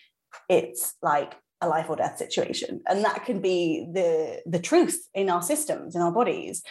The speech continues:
And that's definitely been true for me throughout my life. I, um, have had so many experiences of putting myself out there in really big ways, in really big, scary ways. I used to write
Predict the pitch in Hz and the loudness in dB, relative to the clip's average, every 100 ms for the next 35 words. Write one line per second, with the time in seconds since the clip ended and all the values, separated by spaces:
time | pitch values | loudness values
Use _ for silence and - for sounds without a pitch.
0 | - - 190 - - - 220 208 208 180 | -16 -2 2 2 0 0 0 2 0 0
1 | 175 180 170 170 160 - 160 160 - 156 | 2 2 0 0 -2 0 2 2 0 -2
2 | - 165 120 90 185 - 160 156 151 151 | -2 -2 0 2 0 -2 2 4 4 0
3 | - - - - - 185 170 151 135 - | -4 -20 -20 -20 -6 0 2 2 0 -4
4 | - _ - - 170 - 185 180 190 185 | -12 _ -10 0 0 4 2 2 0 0
5 | 180 156 - 180 175 175 160 165 151 - | 0 -2 -4 -2 0 0 0 -2 -4 0
6 | 151 147 - - 214 196 185 170 170 156 | 0 0 -4 -6 0 2 2 0 0 0
7 | 160 165 - 160 127 135 - 156 156 185 | 0 0 0 0 0 -2 -4 -2 0 2
8 | 233 247 180 170 160 151 87 - 170 170 | 0 0 -2 0 2 2 0 -6 -4 2
9 | 170 220 226 202 190 - - 165 151 92 | 2 0 0 4 4 2 -4 0 0 0
10 | 156 80 92 - 165 165 165 - - 156 | 0 0 -4 -4 0 0 0 -8 0 2
11 | - | 2